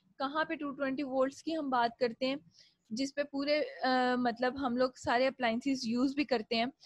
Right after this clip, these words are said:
लेकिन ये five thousand to ten thousand volts हैं। ये कितने ज़्यादा हाई voltage होगा, कितना ज़्यादा होगा। तो इतना voltage apply किया जाता है यहाँ पे। और जो प्रेशर होता है inside the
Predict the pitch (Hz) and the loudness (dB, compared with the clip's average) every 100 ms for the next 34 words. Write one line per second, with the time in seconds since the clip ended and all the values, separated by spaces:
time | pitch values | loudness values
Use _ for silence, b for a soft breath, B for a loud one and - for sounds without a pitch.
0 | b b 254 254 285 311 311 269 294 - | b b 2 2 0 -2 2 2 2 0
1 | 302 247 269 277 311 294 294 320 262 240 | -2 0 -2 -4 -4 -4 -4 0 0 0
2 | 254 220 226 214 - 262 277 285 285 294 | -4 -2 0 0 -4 -6 -8 -8 -4 2
3 | 277 226 262 285 254 240 254 233 226 226 | 4 6 4 2 4 4 6 4 4 4
4 | 208 202 240 262 240 247 233 202 208 190 | 4 2 0 2 2 4 4 6 4 4
5 | 196 - B B B - 285 277 - 311 | -4 -10 B B B 2 2 2 2 4
6 | 277 254 285 294 294 285 294 320 311 302 | 6 4 4 2 6 4 4 4 4 4
7 | 311 330 311 339 359 b b b - 254 | 4 4 2 2 0 b b b -4 -2
8 | 277 - 262 - 349 285 254 302 302 294 | -4 -2 -2 0 2 2 4 4 4 0
9 | - 240 277 269 285 | 2 4 4 4 2